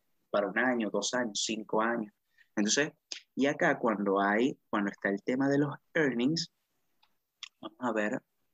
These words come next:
el, lo voy a buscar aquí para, eh, ve, fíjate que acá, acá te aparecen todas las, to-, todas las noticias sobre, sobre Zoom, porque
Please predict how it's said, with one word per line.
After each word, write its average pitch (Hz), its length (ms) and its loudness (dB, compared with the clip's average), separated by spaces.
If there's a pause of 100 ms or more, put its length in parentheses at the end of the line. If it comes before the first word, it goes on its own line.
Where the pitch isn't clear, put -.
el, 107 360 -4
lo 104 120 0
voy 95 100 -2
a 101 40 -2
buscar 120 320 -4
aquí 147 260 -2
para, - 340 -8 (1000)
eh, 101 800 -4 (560)
ve, 110 200 -2 (100)
fíjate 143 400 -2
que 120 400 -2
acá, - 380 -4 (180)
acá 131 220 -4
te 160 80 -4
aparecen 143 420 -2
todas 160 320 0
las, 156 360 -2 (100)
to-, - 220 -2
todas 151 220 -4
las 175 140 0
noticias 131 400 -2
sobre, 107 360 0
sobre 95 300 -2
Zoom, 147 300 -2
porque - 260 -8